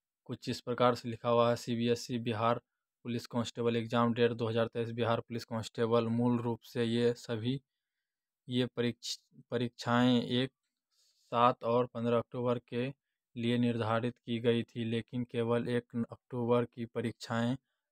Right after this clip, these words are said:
आयोजित की गई और बाद में रद्द की, रद्द कर दी गई। केंद्रीय चयन बोर्ड of constable सीएसबीसी जल्द ही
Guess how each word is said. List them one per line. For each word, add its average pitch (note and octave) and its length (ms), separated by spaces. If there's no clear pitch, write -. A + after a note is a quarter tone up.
आयोजित A#2+ 540
की A#2+ 240
गई A#2+ 340
और A#2+ 360
बाद A#2+ 340
में B2 260
रद्द A#2+ 220
की, C3 360
रद्द B2 300
कर B2 180
दी A#2+ 260
गई। A#2 260
केंद्रीय A#2+ 480
चयन A#2+ 380
बोर्ड A#2 240
of A#2 220
constable A#2 600
सीएसबीसी A#2 1160
जल्द A#2 360
ही B2+ 240